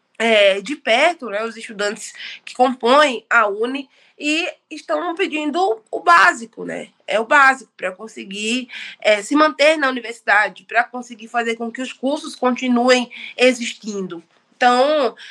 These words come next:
a greve da usp, é, assim como a ocupação,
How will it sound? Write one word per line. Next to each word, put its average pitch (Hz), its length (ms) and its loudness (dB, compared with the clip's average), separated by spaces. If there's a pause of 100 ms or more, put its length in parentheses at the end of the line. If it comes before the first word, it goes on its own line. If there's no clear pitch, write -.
(120)
a 240 200 4
greve 220 400 -2
da 208 180 -4
usp, 185 640 -12
é, 190 340 -4 (200)
assim 247 360 -2
como 208 260 -4
a 190 60 2
ocupação, 196 760 -2